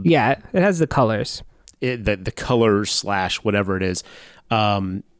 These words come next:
Speaker 2: that part's the same in the book. And it has some of the same, um, abilities to, like, manipulate time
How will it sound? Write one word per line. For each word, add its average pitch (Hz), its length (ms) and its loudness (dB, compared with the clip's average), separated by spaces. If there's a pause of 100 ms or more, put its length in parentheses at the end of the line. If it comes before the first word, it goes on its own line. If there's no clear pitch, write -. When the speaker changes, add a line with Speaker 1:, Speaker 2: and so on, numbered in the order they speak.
Speaker 2:
that 143 220 -2
part's 113 280 0
the 104 120 -4
same 98 380 0
in 120 140 2
the 107 80 2
book. 95 360 -4 (260)
And 135 120 0
it 131 80 2
has 160 160 0
some 160 160 4
of 131 60 2
the 117 60 4
same, 123 420 2
um, 107 440 0
abilities 113 480 2
to, 113 120 -2
like, 98 180 -2
manipulate 107 500 -2
time 101 640 0